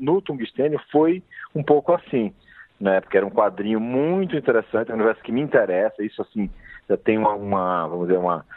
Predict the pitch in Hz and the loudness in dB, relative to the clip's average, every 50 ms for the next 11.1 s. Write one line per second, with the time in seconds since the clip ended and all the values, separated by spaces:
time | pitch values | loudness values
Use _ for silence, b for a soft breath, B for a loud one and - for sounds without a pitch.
0 | B B B B B - - - 95 95 98 101 - 127 131 123 123 110 104 98 | B B B B B -8 -8 -4 -2 -2 -2 2 2 2 4 4 2 0 0 0
1 | 107 110 113 110 107 107 104 107 104 98 - 104 98 95 95 98 90 - 95 92 | 2 0 0 0 -4 -6 -6 -4 -6 -4 -2 -2 -2 -2 -6 -10 -6 -6 -2 -2
2 | 101 110 113 98 107 107 104 104 110 113 110 107 104 101 92 92 95 90 - - | -2 -2 -2 -4 -6 -6 -4 -4 -2 -2 0 0 0 0 -2 -2 -4 -6 -8 -10
3 | 95 - - 98 95 95 98 104 - - 101 95 - 98 95 - 110 98 101 98 | -4 -2 -2 -2 -2 -2 -6 -6 -6 -6 -8 0 0 0 2 2 -4 -4 -4 -4
4 | 104 120 120 - - 107 98 - - - 117 107 107 104 95 - 101 101 98 - | -2 -2 -2 -2 -4 -4 -6 -6 0 0 0 0 2 0 0 2 2 0 0 -4
5 | - 98 - - 101 - - 98 92 95 98 95 - B B B B B B - | -8 -12 -6 -4 -2 0 0 0 2 0 -2 -2 -4 B B B B B B 0
6 | 107 113 135 143 139 120 104 120 117 - - _ - 131 143 160 170 160 170 151 | 2 2 4 2 0 -2 -4 -6 -8 -8 -10 _ 0 2 2 2 0 -4 -8 -12
7 | 139 139 135 113 120 120 117 117 113 107 104 101 95 95 - - 101 101 98 101 | -12 -12 -12 -8 -8 -8 -6 -6 -6 -6 -6 -6 -8 -10 -10 -12 -12 -12 -12 -14
8 | - _ _ _ - - _ _ _ 110 - - - - 143 160 170 170 147 - | -18 _ _ _ -20 -20 _ _ _ -20 -20 -20 -14 -6 -6 -6 -4 -4 -6 -4
9 | - 143 160 180 185 180 165 - 160 135 123 120 117 110 98 95 101 117 - - | 0 2 2 4 2 0 0 2 0 0 2 0 -2 -2 -2 -2 -2 -2 -2 -2
10 | 113 - - 95 95 98 98 92 - 95 92 92 - 101 90 87 87 90 101 104 | -6 -2 -2 0 0 0 -2 -2 -4 -4 -6 0 2 2 2 2 2 0 0 -2
11 | 120 | -4